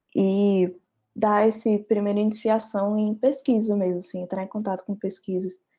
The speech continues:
de outros alunos, como a gente faz lá. Mas, no geral,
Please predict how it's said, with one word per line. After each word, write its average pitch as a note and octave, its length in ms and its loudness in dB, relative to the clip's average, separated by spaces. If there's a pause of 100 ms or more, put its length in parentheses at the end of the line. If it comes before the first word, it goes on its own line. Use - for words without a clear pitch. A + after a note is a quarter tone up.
(360)
de G#3 180 4
outros G3+ 300 0
alunos, G3+ 540 2
como F#3 200 -4
a F#3 60 0
gente F#3+ 220 -6
faz G3 300 0
lá. F#3 260 -2 (800)
Mas, A3+ 1300 0 (760)
no A#3 220 0
geral, B3+ 680 0